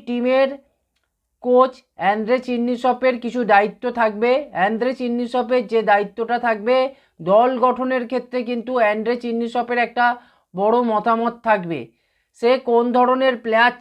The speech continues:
চায় সেটা কিন্তু অ্যান্দ্রে চিন্নিসপকেও কিন্তু জিজ্ঞেস করা হবে, তার ওপর ভিত্তি করেই কিন্তু মোহামেডান টিম দল বানাবে।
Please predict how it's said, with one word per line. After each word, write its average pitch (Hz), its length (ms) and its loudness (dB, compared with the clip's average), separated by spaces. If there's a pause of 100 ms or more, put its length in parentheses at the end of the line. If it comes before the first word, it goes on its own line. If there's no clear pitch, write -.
চায় 254 260 4 (420)
সেটা 220 240 0
কিন্তু 247 320 -6
অ্যান্দ্রে 220 400 0
চিন্নিসপকেও 247 840 -2 (100)
কিন্তু 240 200 -6 (100)
জিজ্ঞেস 220 300 -4
করা 240 240 2
হবে, 226 260 4 (540)
তার 226 240 6
ওপর 233 300 -2
ভিত্তি 226 360 -6
করেই 247 320 -2
কিন্তু 240 300 -8 (1040)
মোহামেডান 247 600 4 (120)
টিম 254 220 -2 (800)
দল 214 240 6 (120)
বানাবে। 208 360 2